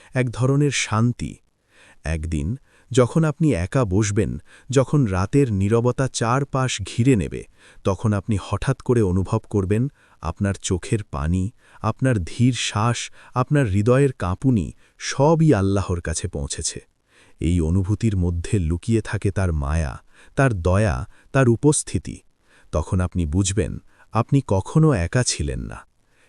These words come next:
এই রিয়েলাইজেশনের মধ্যেই জন্ম নেয় ধৈর্য, জন্ম নেয় বিশ্বাস, জন্ম নেয় গভীর শান্তি। আর এই শান্তি,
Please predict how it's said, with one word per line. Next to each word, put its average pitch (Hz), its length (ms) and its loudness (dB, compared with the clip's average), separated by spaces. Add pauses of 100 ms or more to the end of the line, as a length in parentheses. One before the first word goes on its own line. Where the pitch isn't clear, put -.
(160)
এই 147 220 8
রিয়েলাইজেশনের 135 880 4
মধ্যেই 95 480 2
জন্ম 104 400 2
নেয় 98 220 2
ধৈর্য, 90 420 0 (480)
জন্ম 139 380 4
নেয় 135 200 2
বিশ্বাস, - 680 -4 (240)
জন্ম 123 400 4
নেয় 120 260 4
গভীর 90 400 0
শান্তি। - 600 -4 (500)
আর 107 140 2 (120)
এই 135 200 4
শান্তি, - 560 0